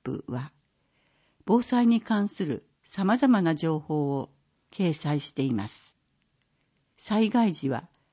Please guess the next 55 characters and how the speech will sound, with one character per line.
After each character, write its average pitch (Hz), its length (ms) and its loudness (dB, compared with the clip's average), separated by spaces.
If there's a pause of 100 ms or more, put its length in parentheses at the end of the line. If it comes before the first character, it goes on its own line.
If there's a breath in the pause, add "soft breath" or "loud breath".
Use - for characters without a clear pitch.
(160)
ラ 220 160 0
ジ 254 160 2
オ 185 100 6
を 147 60 -2
活 160 340 -6
用 175 140 0
し - 100 -8
た 160 140 -4
情 180 240 0
報 185 240 -4
収 196 300 -2
集 - 240 -6
な 131 160 -2
ど 117 120 -10
も - 200 -10 (300)
有 185 200 -2
効 139 280 -2
で 117 120 -6
す。 - 260 -16 (880)
市 - 240 0
は 143 200 -2 (640)
防 247 220 2
災 247 260 2
行 233 180 4
政 254 340 2
無 233 120 2
線 165 320 0
の 110 160 -8 (400)
放 254 220 2
送 247 240 4
内 247 300 6
容 151 180 2
を 131 40 0
確 147 280 -4
認 180 260 0
で 151 140 -2
き 135 180 -4
る 95 160 -10 (460)
防 247 180 4
災 262 300 2
ラ 247 160 2
ジ 196 160 -2
オ 151 80 2
を 120 260 -6 (460)
有 240 260 4
料 254 220 4
で 240 120 4
貸 240 240 0
し 180 60 -6
出 214 140 4
し - 80 -10
て - 100 -4
い 131 120 0
ま 92 120 -4
す。 - 260 -20